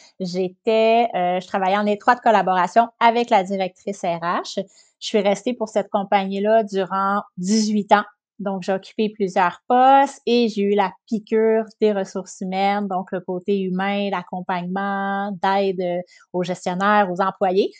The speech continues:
Donc, je suis retournée à l'école à ce moment-là et, euh, j'ai eu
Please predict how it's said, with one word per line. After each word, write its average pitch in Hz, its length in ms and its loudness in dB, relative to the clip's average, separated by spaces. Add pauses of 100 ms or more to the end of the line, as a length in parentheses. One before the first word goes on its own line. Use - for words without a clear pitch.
(160)
Donc, 202 160 0
je - 40 -10
suis 214 100 2
retournée 208 340 2
à 214 60 8
l'école 214 320 2
à 226 80 4
ce - 140 -16
moment-là 180 420 -2 (500)
et, 240 400 2
euh, 185 540 2 (600)
j'ai 175 220 -4
eu 196 240 0